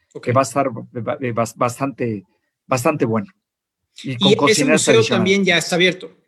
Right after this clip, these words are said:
Speaker 1: El del Parque Bicentenario ya
Speaker 2: Eh,
Speaker 1: está
Speaker 2: eh, ya
Speaker 1: abierto.
Speaker 2: está abierto, ya está abierto el, el Parque Bicentenario.
Speaker 1: También
Speaker 2: Sí,
Speaker 1: es,
Speaker 2: e-, es
Speaker 1: es
Speaker 2: más, el, el día de hoy tuvimos ahí una reunión porque ahí está la Secretaría de Turismo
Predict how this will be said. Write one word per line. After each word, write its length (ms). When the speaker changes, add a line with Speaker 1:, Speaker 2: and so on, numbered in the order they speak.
Speaker 1:
El 160
del 180
Parque 240
Bicentenario 520
ya 100
Speaker 2:
Eh, 40
Speaker 1:
está 140
Speaker 2:
eh, 40
ya 40
Speaker 1:
abierto. 80
Speaker 2:
está 140
abierto, 360
ya 120
está 140
abierto 280
el, 80
el 120
Parque 220
Bicentenario. 640
Speaker 1:
También 220
Speaker 2:
Sí, 180
Speaker 1:
es, 60
Speaker 2:
e-, 140
es 80
Speaker 1:
es 60
Speaker 2:
más, 260
el, 220
el 120
día 120
de 80
hoy 60
tuvimos 260
ahí 120
una 120
reunión 240
porque 160
ahí 40
está 140
la 60
Secretaría 340
de 40
Turismo 420